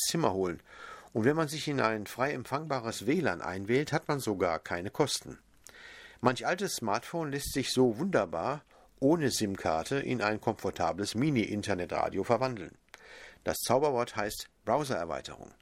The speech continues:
Der von mir genutzte Firefox Internetbrowser hat die Möglichkeit, wie andere auch,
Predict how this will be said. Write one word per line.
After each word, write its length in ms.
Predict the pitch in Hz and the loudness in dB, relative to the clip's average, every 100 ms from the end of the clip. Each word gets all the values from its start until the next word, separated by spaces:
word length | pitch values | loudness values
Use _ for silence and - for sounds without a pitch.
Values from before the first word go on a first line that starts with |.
| _ _ _ _ - - - - | _ _ _ _ -20 -20 -10 2
Der 80 | 123 | 2
von 160 | 147 | 4
mir 120 | 165 190 | 0 2
genutzte 520 | 156 139 - 123 107 | 2 0 0 2 2
Firefox 880 | - 185 110 - 92 _ - - - | 2 0 -2 -4 -10 _ -14 -12 -8
Internetbrowser 840 | 135 113 98 90 - 101 113 127 | -2 0 0 -2 2 4 4 0
hat 120 | 117 | -2
die 60 | 107 | -2
Möglichkeit, 800 | 90 90 131 - 139 143 156 95 | -2 -2 -2 -2 0 0 -2 -10
wie 240 | 90 - | -10 -8
andere 320 | 90 87 85 | -8 -6 0
auch, 200 | 85 120 | 4 4